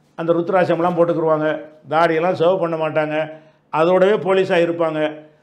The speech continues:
அப்ப வந்து இது என்னன்னு கேட்கும்போது மத உரிமைங்கிற. உன் வாதப்படி இது எந்த இதுல கட்டாயம்னு சொல்லப்பட்டிருக்கு? சபரிமலை பின்னாடி இந்த சடங்கை நீங்க உண்டாக்குனீங்க.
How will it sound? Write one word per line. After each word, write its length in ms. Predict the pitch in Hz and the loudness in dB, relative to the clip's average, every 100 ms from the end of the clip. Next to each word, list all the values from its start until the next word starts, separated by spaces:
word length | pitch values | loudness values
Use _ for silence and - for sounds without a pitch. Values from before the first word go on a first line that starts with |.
| _ | _
அப்ப 320 | - 175 196 196 | -6 -4 0 0
வந்து 460 | 196 208 202 190 | 0 -2 -2 -2
இது 180 | 175 175 | -2 -4
என்னன்னு 260 | 190 196 180 | -4 -6 -2
கேட்கும்போது 460 | 170 170 180 214 | -2 -2 -6 -4
மத 200 | 180 180 | -2 0
உரிமைங்கிற. 640 | 185 170 170 170 156 139 - - _ _ | 0 0 -2 -2 -2 -4 -8 -20 _ _
உன் 260 | 143 202 214 | -4 0 4
வாதப்படி 760 | 196 185 147 147 165 180 175 - _ _ | 4 2 0 -2 -2 -4 -6 -16 _ _
இது 280 | 190 202 190 | -4 -2 0
எந்த 300 | 175 202 220 | 0 0 0
இதுல 180 | 208 208 | 0 0
கட்டாயம்னு 440 | 175 165 190 190 180 | 0 0 -2 -2 -2
சொல்லப்பட்டிருக்கு? 800 | 185 180 165 160 175 175 - - _ _ _ _ _ _ | -2 -2 -4 -4 -6 -8 -16 -20 _ _ _ _ _ _
சபரிமலை 480 | 127 151 190 185 220 | -4 0 0 0 -2
பின்னாடி 320 | 156 202 226 | -2 -2 0
இந்த 220 | 214 208 180 | 0 0 -2
சடங்கை 320 | 180 214 202 | -2 -4 -6
நீங்க 100 | 185 | -4
உண்டாக்குனீங்க. 440 | 190 175 160 131 | -2 -2 -4 -8